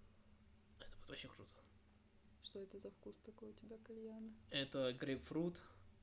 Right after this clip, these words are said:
Speaker 1: э, плюс, э, совсем немножко Fruity Dust, да, то, что ты курил тогда, то, что с немножко мяты. Но там совсем так мало, так что, может быть, и не чувствуется.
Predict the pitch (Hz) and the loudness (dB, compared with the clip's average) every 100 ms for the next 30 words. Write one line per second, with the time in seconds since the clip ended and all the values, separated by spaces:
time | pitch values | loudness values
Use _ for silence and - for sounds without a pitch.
0 | - - - 143 123 120 120 117 120 117 | -16 -14 0 4 6 6 4 4 2 0
1 | - 127 131 - 127 117 117 117 120 - | 0 2 4 4 6 6 4 2 0 -4
2 | - - - - - 123 123 123 - - | -10 -14 -8 -2 0 0 -2 -2 -2 -4
3 | 98 - 160 135 - - - - 156 - | -6 -4 -2 2 2 2 -2 -2 -4 -2
4 | 156 160 - 135 127 135 120 - 139 - | -2 -2 0 2 4 4 2 0 -4 -4
5 | - - 135 123 - 127 123 - - - | -6 -2 0 0 0 -2 0 -4 -6 -4
6 | 139 143 143 135 131 123 160 143 127 - | 8 8 10 4 4 6 8 8 6 2
7 | 120 123 127 - 120 120 123 - 175 226 | -2 0 0 0 -2 -4 -4 -4 -2 -4